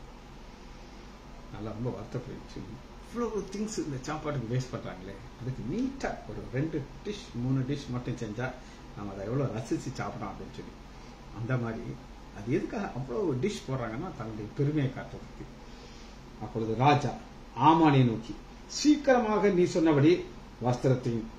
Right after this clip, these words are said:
குதிரையும் கொண்டு போய் ராஜ அரண்மனை வாசலில் உட்கார்ந்திருக்கிற யூதனாகிய மொர்தெகாய் அந்த பிரகாரமா செய். நீ செய்வத," அதாவது ராஜா எவ்வளவு விவரமா இருக்காருன்னா, list போட்டேல,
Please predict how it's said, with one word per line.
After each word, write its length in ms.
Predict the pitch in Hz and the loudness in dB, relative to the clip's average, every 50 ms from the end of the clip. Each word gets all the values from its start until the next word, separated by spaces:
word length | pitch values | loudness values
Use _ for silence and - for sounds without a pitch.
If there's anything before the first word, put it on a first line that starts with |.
| - - | -4 2
குதிரையும் 400 | 139 131 135 135 135 127 110 - - | 4 6 8 8 8 6 6 4 2
கொண்டு 180 | 123 110 110 | 2 2 6
போய் 260 | 113 156 190 202 - - - - - - - - - 101 101 | 6 8 8 8 6 2 -8 -14 -14 -16 -14 -14 -12 -6 -4
ராஜ 520 | 107 113 123 139 156 170 160 160 185 165 143 | 0 4 6 8 8 8 6 6 6 6 6
அரண்மனை 360 | 135 143 147 147 143 139 131 | 8 6 6 6 6 6 6
வாசலில் 440 | 117 127 139 143 - - 143 135 117 | 6 6 4 4 4 4 2 2 2
உட்கார்ந்திருக்கிற 520 | - - 120 113 113 110 131 139 170 175 - 117 107 | 4 2 0 0 2 4 4 4 4 4 2 2 2
யூதனாகிய 680 | 131 151 175 175 170 165 156 147 139 139 160 175 175 175 - - - - - - - - 117 | 4 6 6 6 6 6 6 6 6 6 6 6 6 4 2 -8 -12 -16 -16 -16 -8 0 4
மொர்தெகாய் 580 | 127 147 165 156 175 160 - 160 156 156 151 - | 6 6 6 8 6 6 6 6 6 4 4 4
அந்த 300 | - 139 185 214 254 254 | 4 4 6 6 6 4
பிரகாரமா 560 | 254 - 214 214 208 220 190 190 185 170 143 | 4 4 2 4 8 8 8 8 8 8 6
செய். 320 | 135 - 151 151 165 170 - - - - - - - - - - - | 6 8 8 8 8 6 2 -6 -14 -16 -16 -16 -16 -16 -10 -4 0
நீ 160 | 123 123 120 | 2 2 2
செய்வத," 680 | 123 - - - - 175 180 185 190 185 185 185 - - - - | 2 -2 -4 0 4 6 6 8 8 6 4 4 2 -4 -12 -12
அதாவது 500 | - - - - - 196 185 175 202 208 | -12 -12 -4 4 6 6 8 10 10 10
ராஜா 340 | 107 120 127 151 185 - 220 | 10 8 4 4 4 4 4
எவ்வளவு 340 | 180 160 160 190 196 185 143 | 4 6 6 6 6 6 6
விவரமா 360 | 139 143 156 180 190 180 175 | 6 6 6 6 6 6 6
இருக்காருன்னா, 420 | 165 160 165 151 143 143 156 208 226 - - - - - - - - - - 123 | 6 6 4 4 4 4 2 2 0 -2 -8 -12 -12 -12 -12 -12 -12 -8 -6 -4
list 240 | 127 - - 135 131 | -4 -4 -4 -4 -4
போட்டேல, 240 | 123 113 110 98 | -2 -4 -4 -6